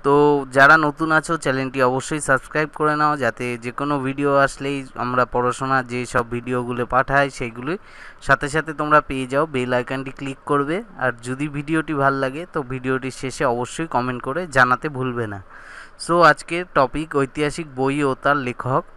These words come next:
শুরু করা যাক। প্রথমে বই রয়েছে স্বপ্ন বাস দত্তা, স্বপ্ন বাসব দত্তা। এটা কার লেখা? লেখক হলেন ভাস।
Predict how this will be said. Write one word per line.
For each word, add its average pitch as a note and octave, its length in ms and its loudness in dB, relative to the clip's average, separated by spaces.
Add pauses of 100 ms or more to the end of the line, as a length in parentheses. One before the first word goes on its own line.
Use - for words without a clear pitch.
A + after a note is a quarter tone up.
(280)
শুরু D3 220 0
করা C#3 260 8
যাক। A2 180 -4 (720)
প্রথমে F3 440 -4
বই C#3+ 280 -2
রয়েছে D3 400 -2 (560)
স্বপ্ন E3 720 2 (220)
বাস C3 380 6
দত্তা, B2 540 2 (540)
স্বপ্ন D3+ 460 0
বাসব D3 360 -2 (100)
দত্তা। A#2 460 0 (520)
এটা C3+ 160 0
কার C#3+ 260 8
লেখা? D3+ 320 0
লেখক C#3 400 0
হলেন F#3+ 260 -2
ভাস। A#2+ 400 6